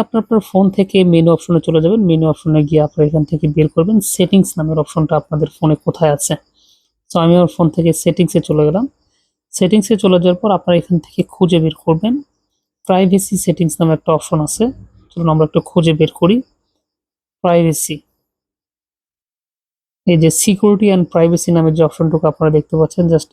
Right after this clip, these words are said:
এইখানে একটা ট্যাপ করে দেবো আমরা। Security and প্রাইভেসিতে যখন ক্লিক করে দেবো, দেওয়ার পর just আমাদের সামনে এরকম একটা অপশন চলে আসবে। এখানে দেখেন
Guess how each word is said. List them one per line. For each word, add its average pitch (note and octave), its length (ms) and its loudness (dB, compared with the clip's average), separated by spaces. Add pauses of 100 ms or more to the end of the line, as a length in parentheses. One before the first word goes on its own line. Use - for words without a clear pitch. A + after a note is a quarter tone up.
(160)
এইখানে F#3 320 -2
একটা - 180 -8
ট্যাপ E3 180 -2
করে D#3+ 140 0
দেবো D3+ 180 0
আমরা। D3 160 -8 (840)
Security G3+ 440 2
and G#3 160 0
প্রাইভেসিতে F#3 460 0 (100)
যখন F3 160 -2 (100)
ক্লিক E3+ 260 0
করে F3+ 180 2
দেবো, G3 120 0 (100)
দেওয়ার E3+ 200 2
পর E3 180 2
just D#3+ 240 -2
আমাদের D#3 300 -2
সামনে D#3+ 240 0
এরকম D#3 280 2
একটা - 180 -4
অপশন E3 220 -2 (100)
চলে D3+ 180 2
আসবে। D#3 220 0
এখানে F#3 320 0
দেখেন E3 220 0